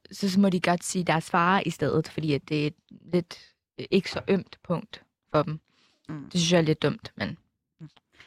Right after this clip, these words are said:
Speaker 2: Har I nogensinde, øh, kan I erindre en,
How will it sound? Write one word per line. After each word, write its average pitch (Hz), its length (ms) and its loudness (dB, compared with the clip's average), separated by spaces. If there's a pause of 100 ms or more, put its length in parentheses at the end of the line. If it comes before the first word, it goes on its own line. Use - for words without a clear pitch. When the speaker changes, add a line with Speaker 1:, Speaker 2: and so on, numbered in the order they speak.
(160)
Speaker 2:
Har 185 80 0
I 190 40 2
nogensinde, 202 540 -2 (160)
øh, 170 220 -2
kan 160 140 -4
I - 20 2
erindre 185 640 -2 (100)
en, 156 420 0